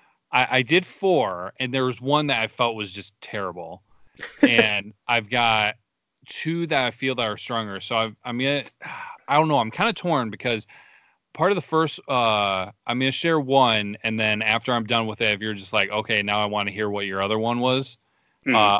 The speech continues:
Speaker 1: I'll share it. But I feel like this one might be the strongest one.
Speaker 2: Okay.
Speaker 1: As I'm, like, raising my voice in a questioning tone, but
Speaker 2: <laughs>
Speaker 1: I'm just gonna go with it. So,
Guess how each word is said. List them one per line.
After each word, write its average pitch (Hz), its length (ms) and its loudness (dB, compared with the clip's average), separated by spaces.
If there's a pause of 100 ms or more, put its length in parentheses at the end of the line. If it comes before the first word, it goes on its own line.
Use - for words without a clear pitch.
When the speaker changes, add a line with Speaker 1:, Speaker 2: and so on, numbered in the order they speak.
Speaker 1:
I'll 110 100 4
share 110 360 0
it. 101 60 -4
But 107 100 4
I 104 100 4
feel 147 300 0
like 127 240 2
this 120 280 -2
one 143 160 2
might 120 200 0
be 123 100 0
the 104 120 -6
strongest 120 600 -2
one. 226 400 4 (540)
Speaker 2:
Okay. 101 260 2 (320)
Speaker 1:
As 127 200 -4
I'm, 113 320 2
like, 104 380 0 (680)
raising 127 360 0
my 156 140 4
voice 120 760 0
in 135 100 0
a 123 40 -4
questioning 156 460 -2
tone, 143 340 2 (1120)
but 113 360 6 (100)
Speaker 2:
<laughs> - 100 -14
Speaker 1:
I'm 139 160 2
just 147 180 -2
gonna 175 140 4
go 156 140 8
with 110 140 0
it. - 140 -14 (1080)
So, 120 560 2